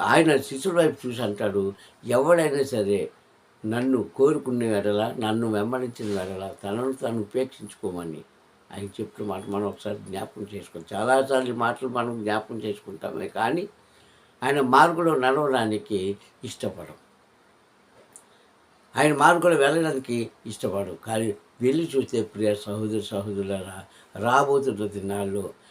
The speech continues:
మన జీవితంలో ఆయన ఏదైతే మేలు చేయాలనుకుంటున్నారో అది పొందుకుంటామని నేను తెలియజేస్తున్నాను మిమ్మల్ని, మీకు. దేవుని స్తోత్రం, హల్లెలూయా.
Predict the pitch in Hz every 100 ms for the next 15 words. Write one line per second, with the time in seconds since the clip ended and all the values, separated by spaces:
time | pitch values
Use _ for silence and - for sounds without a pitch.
0 | - - 135 127 107 160 160 156 143 123
1 | 120 135 139 139 143 113 123 139 135 -
2 | 120 135 156 127 - 95 - 101 98 90
3 | - - - 107 110 - 131 156 151 135
4 | 107 101 95 87 87 85 - - 104 101
5 | - 127 123 104 101 - 90 90 92 85
6 | 82 - 95 110 104 95 107 110 - 101
7 | - 104 101 101 107 104 101 95